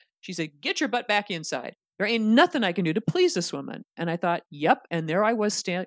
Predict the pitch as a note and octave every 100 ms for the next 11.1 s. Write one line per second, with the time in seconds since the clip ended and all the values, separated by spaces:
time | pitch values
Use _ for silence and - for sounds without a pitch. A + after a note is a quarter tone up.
0 | - - F#3+ G3 F3+ F3+ F3 G3 - D#3
1 | D#3 _ _ D3 F3 F#3 E4 - - -
2 | _ _ - C3+ - C#3 D#3 E3+ G#3 G3
3 | E3+ D#3 E3+ D3+ D3 D3+ D3 C#3 C3+ B2
4 | E3+ G3 G#3 A3+ F#3+ - B2+ - - _
5 | _ _ _ _ _ _ _ - F#3 F3+
6 | F3+ F3+ F3 - _ _ _ _ _ F#3+
7 | - G3 G3+ G#3 - A3+ A3 A#3 A3 G#3+
8 | G#3+ - - E3 D#3 - A#3 D#3 D3 -
9 | G#3 _ _ _ _ _ _ _ _ _
10 | _ - F3+ F3 G3 C4 G#3 C#3+ C3+ D3